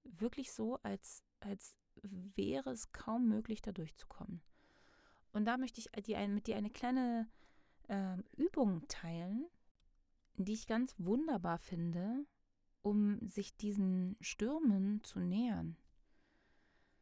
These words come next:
So ein bisschen wie der Astronaut auf dem Boden alles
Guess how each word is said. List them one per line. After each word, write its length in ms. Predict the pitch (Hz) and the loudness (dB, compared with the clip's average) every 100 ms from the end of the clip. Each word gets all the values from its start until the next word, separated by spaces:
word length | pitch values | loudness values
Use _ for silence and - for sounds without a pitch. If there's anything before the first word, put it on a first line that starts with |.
| _ - - | _ -20 -6
So 100 | 202 | -2
ein 100 | 196 | 0
bisschen 460 | 226 - 269 262 | 0 2 4 4
wie 380 | 233 240 240 - - | 2 0 0 -4 -10
der 480 | 185 208 202 208 - | -6 -4 -2 -2 -4
Astronaut 680 | 190 - 208 202 226 - | -4 -4 -2 0 0 0
auf 140 | 208 - | -2 0
dem 120 | 196 | 0
Boden 380 | 190 226 226 220 | 2 2 2 0
alles 640 | 202 202 214 - - | 0 2 2 0 -8